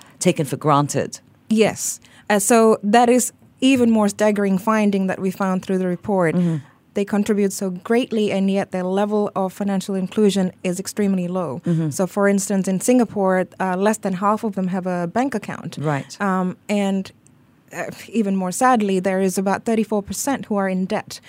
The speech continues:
Speaker 2: and debt the size up to four and a half times of their salaries,
Speaker 1: Mm-hmm.
Speaker 2: which at their current rate of repayment and their salaries would take them over two years, uh, to repay.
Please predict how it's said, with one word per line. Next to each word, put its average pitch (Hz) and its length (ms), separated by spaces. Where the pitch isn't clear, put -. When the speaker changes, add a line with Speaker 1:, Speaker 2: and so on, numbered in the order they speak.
Speaker 2:
and 208 240
debt 220 240
the 196 80
size 190 440
up 214 180
to 190 300
four 208 240
and 196 100
a - 20
half 185 220
times 277 360
of 202 100
their 185 140
salaries, 180 540
Speaker 1:
Mm-hmm. 180 100
Speaker 2:
which 208 360
at 196 180
their 196 120
current 254 420
rate 208 160
of 190 60
repayment 190 460
and 180 120
their 185 120
salaries 190 540
would 196 180
take 196 240
them 185 260
over 208 260
two 202 220
years, 190 540
uh, 185 180
to 190 140
repay. 185 440